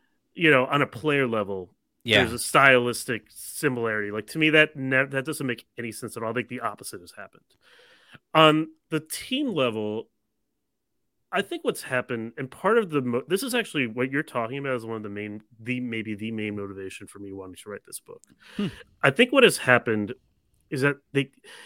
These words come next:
Speaker 1: everybody's, the game has changed so much over the past ten years. Like, I argue that, like,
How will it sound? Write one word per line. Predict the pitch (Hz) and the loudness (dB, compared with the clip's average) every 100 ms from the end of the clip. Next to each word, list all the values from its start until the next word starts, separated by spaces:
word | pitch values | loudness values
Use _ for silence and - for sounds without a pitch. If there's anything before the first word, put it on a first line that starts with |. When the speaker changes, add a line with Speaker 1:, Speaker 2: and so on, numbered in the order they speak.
| - - | -20 0
Speaker 1:
everybody's, | - 240 262 226 - | 6 8 10 8 6
the | - 160 | 0 0
game | 127 208 254 | 4 6 4
has | 277 - | 2 -4
changed | - 165 135 110 | -6 0 0 0
so | - - - 139 151 190 | -2 -2 0 2 4 4
much | 190 135 95 - - - - _ _ _ _ _ - | 2 0 -2 -6 -18 -18 -20 _ _ _ _ _ -4
over | 117 113 | -2 0
the | 104 | 0
past | 139 117 107 - | 4 4 2 -6
ten | 127 104 | -6 -6
years. | 98 98 87 - - _ _ _ _ | -6 -8 -10 -16 -20 _ _ _ _
Like, | 139 139 | 0 4
I | 165 | 4
argue | 208 185 175 165 | 6 6 6 4
that, | 131 127 123 | 6 4 2
like, | 113 | -2